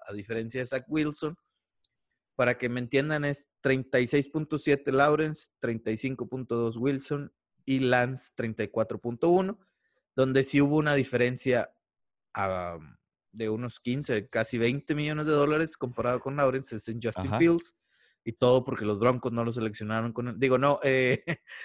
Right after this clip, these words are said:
Speaker 1: este, con
Speaker 2: Dale, sigue.
Speaker 1: dieciocho punto ocho. Esta es, esta
Speaker 2: Síguela
Speaker 1: es
Speaker 2: matando.
Speaker 1: información que, que nos pasa nuestro amigo de, de Spotrac, entonces, eh,
Speaker 2: Oye,
Speaker 1: gracias,
Speaker 2: y
Speaker 1: muchas gracias.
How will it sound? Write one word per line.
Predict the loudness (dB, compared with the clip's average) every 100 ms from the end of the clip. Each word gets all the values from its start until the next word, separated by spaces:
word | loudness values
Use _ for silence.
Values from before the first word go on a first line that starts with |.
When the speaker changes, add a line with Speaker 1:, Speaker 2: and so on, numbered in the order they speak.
| -18 -18 -2
Speaker 1:
este, | 0 0 -4 2 4 6
con | 6
Speaker 2:
Dale, | 6 6 4
sigue. | 6 6
Speaker 1:
dieciocho | 6 4
punto | 4 2 4 6
ocho. | 4 0 -14 -18 _ _ _ _ _ _ _ _ -6
Esta | -2 -2
es, | 2
esta | 2
Speaker 2:
Síguela | 4 2
Speaker 1:
es |
Speaker 2:
matando. | 2 0
Speaker 1:
información | 0 0 0 -2 -2
que, | -2 -2 -6 _ _ _
que | -6
nos | -4 -4
pasa | -2 -2 0 2 2 -2 -8 _ _ _ _ -8
nuestro | -6 -2 0
amigo | 0 0 0 0
de, | -2 -4 -14 _ _ _ _ _ _ _
de | -10 -8
Spotrac, | 0 0 2 -4 -6 _ -18
entonces, | -14 -12 -12 -12 -14 -20 -20 -20 _ _ _ _ _ _ -20
eh, | -18 -20 -20 _ 0
Speaker 2:
Oye, | 4 4 4
Speaker 1:
gracias, | 0 -4 -4 -4
Speaker 2:
y | -4 -4
Speaker 1:
muchas | -14 -10 -10
gracias. | -12 -20 -20